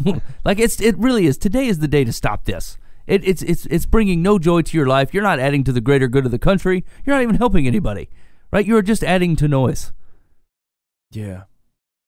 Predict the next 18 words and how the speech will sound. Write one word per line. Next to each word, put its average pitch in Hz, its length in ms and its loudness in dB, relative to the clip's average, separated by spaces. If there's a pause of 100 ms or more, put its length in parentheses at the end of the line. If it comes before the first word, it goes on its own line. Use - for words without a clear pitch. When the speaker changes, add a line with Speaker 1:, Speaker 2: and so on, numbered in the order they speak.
(120)
Speaker 1:
That's 117 140 0
it, 160 180 2
Ben. 117 200 2
We're 117 80 0
not 127 180 0
talking 156 140 2
about 127 180 -2
this 110 140 -6
no 127 80 2
more. 120 340 -4
Speaker 2:
Okay, 113 260 -4
so - 160 -12
check 131 220 -6
this 127 160 -6
out. 110 220 -2 (100)
Check - 80 -8
Speaker 1:
No, 147 160 4
Speaker 2:
out 127 120 -2